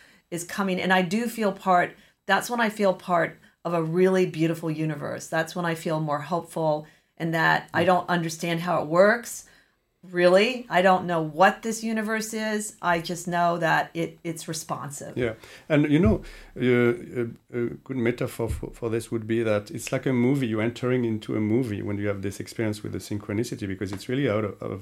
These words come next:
Speaker 2: of this world. It's, as I said, it's unfo-, unseen forces that are, are doing this for you, and it's for you.
Speaker 1: Mm-hmm.
Speaker 2: It's not for anybody else. It's just for you, and it's, uh, it's unbelievable.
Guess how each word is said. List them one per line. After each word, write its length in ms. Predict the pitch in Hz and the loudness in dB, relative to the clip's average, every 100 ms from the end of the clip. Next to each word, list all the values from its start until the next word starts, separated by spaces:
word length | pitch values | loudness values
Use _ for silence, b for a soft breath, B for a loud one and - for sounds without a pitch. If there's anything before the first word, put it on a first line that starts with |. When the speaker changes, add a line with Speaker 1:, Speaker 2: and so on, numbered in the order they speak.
| 104 | -10
Speaker 2:
of 280 | 104 101 95 | -6 -4 -4
this 180 | 95 - | -8 -6
world. 400 | 117 165 98 90 123 | -4 -2 -4 -8 -12
It's, 220 | 104 - | -12 -12
as 320 | - 101 98 | -6 -4 -2
I 80 | 120 | -4
said, 140 | 143 | -4
it's 100 | 107 | -8
unfo-, 500 | - 107 104 117 101 - _ 117 - | -4 -4 -2 -4 -4 -10 _ -20 -8
unseen 420 | 110 107 - 104 | -6 -6 -4 -6
forces 460 | 104 110 143 139 101 | -4 -4 -4 -6 -6
that 180 | 95 98 | -6 -4
are, 160 | 95 - | -6 -6
are 80 | 95 | -8
doing 320 | 95 113 143 | -6 -8 -6
this 180 | 92 90 | -8 -12
for 220 | - 101 | -10 -8
you, 240 | 95 92 98 | -6 -8 -10
and 120 | 104 | -6
it's 140 | 101 95 | -6 -8
for 240 | - 101 | -6 -4
you. 320 | 95 101 131 90 _ _ | -2 -2 -4 -6 _ _
Speaker 1:
Mm-hmm. 160 | 202 180 | -10 -6
Speaker 2:
It's 100 | 160 | -2
not 120 | 117 | -4
for 140 | - 101 | -2 -4
anybody 380 | 143 107 92 | -2 -4 -6
else. 140 | 95 95 | -8 -10
It's 20 | |
just 200 | - 98 | -10 -12
for 120 | - | -8
you, 280 | 95 120 139 b b b b b - | -6 -4 -6 b b b b b -4
and 180 | 104 107 | 0 0
it's, 220 | 104 - | -2 -2
uh, 140 | 104 104 | -2 -2
it's 140 | - | -2
unbelievable. 580 | 104 113 170 208 113 | -2 0 0 -2 -4